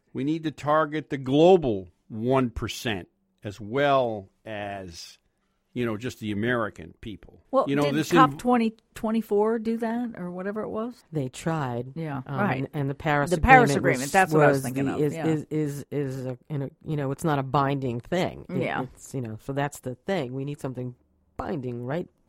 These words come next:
Speaker 2: Yeah.
Speaker 3: Warren?
Speaker 2: Wow.
Speaker 1: Well, you know,
Speaker 2: You're onto something.
Speaker 1: Americans cannot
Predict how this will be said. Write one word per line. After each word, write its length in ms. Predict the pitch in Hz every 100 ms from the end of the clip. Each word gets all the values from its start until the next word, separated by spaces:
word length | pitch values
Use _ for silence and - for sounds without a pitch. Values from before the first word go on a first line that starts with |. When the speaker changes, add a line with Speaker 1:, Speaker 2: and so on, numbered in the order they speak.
| -
Speaker 2:
Yeah. 80 | 254
Speaker 3:
Warren? 340 | 415 254 247 _
Speaker 2:
Wow. 240 | 170 302 -
Speaker 1:
Well, 380 | 175 175 175 - -
you 120 | 190
know, 220 | 175 151 - -
Speaker 2:
You're 180 | 185 233
onto 180 | 359 277
something. 260 | 160 139
Speaker 1:
Americans 640 | 151 175 226 226 - 180 165
cannot 640 | - 139 147 160 160 151